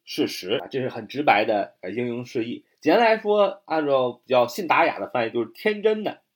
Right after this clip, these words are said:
是吧？幼-，幼稚无知的啊，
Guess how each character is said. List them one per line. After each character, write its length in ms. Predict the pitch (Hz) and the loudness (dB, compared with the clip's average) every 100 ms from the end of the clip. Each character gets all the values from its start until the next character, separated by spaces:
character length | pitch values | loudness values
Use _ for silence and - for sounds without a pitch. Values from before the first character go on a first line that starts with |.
| _ | _
是 80 | - | -2
吧？ 200 | - - _ _ _ _ _ | -2 -4 _ _ _ _ _
幼-， 480 | 190 233 190 156 - _ _ _ _ _ | 2 6 8 6 2 _ _ _ _ _
幼 260 | 175 240 165 | -2 0 2
稚 140 | 170 | 0
无 160 | 151 185 | -2 -4
知 260 | 190 233 247 | -8 -4 -2
的 100 | - | -2
啊， 100 | - | -4